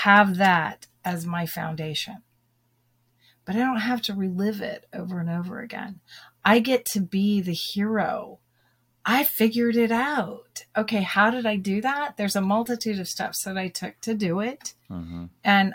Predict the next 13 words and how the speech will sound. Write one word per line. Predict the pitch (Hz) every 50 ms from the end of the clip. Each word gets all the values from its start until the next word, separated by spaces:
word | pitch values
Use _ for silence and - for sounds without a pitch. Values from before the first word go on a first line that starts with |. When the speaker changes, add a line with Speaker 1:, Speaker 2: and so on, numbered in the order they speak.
| -
Speaker 1:
I | - - - 202
share | 185 - - - 208 196 196 202
those | 190 202 202 202 208 220 226 220 - - - _
in, | 202 180 180 175 175 175 - - _ -
in | 180 170 170
the | 170 170
book | 165 180 180 180 180 -
that's | - 185 202 - -
coming | - - 180 175 175 175 175
out | 170 165 - -
next | 185 175 170 - - - -
year. | 156 165 170 185 208 240 233 - _ _ _ _ - - - - - _ _ _ _ _ - _ -
Um, | 208 196 190 185 180 180 180 202 226